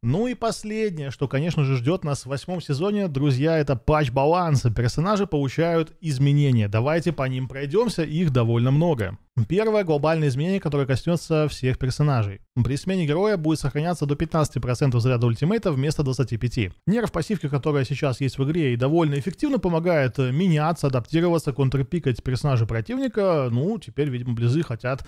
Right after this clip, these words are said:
чтобы мы больше играли вантриками и меньше свитчились. Хотя, казалось бы, Overwatch вроде бы игра именно про это.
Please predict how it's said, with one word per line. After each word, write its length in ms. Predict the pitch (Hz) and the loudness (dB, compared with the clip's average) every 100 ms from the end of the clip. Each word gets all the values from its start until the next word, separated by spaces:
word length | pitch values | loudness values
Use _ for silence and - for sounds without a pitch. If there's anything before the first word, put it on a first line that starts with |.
| - - | -18 -12
чтобы 180 | - 226 | -2 0
мы 80 | 254 | 2
больше 240 | 240 208 | 0 0
играли 240 | 170 175 147 | 0 2 2
вантриками 500 | 139 131 208 214 180 | 2 0 0 0 2
и 220 | 139 160 | 2 2
меньше 340 | 127 120 123 | 4 4 2
свитчились. 720 | 143 247 240 - 113 98 - - | 2 0 -2 -2 -4 -4 -2 2
Хотя, 320 | 101 107 139 | 2 0 -2
казалось 440 | - 120 135 208 | 2 2 2 0
бы, 100 | 202 214 | 0 0
Overwatch 540 | 156 143 165 262 170 | 2 2 0 -4 0
вроде 220 | 185 196 | 0 0
бы 140 | 185 165 | 0 0
игра 220 | 151 170 | 0 0
именно 420 | 156 139 135 135 | 2 4 4 2
про 300 | - 123 127 | 0 -2 0
это. 500 | 147 160 110 - - | 2 2 2 -2 -10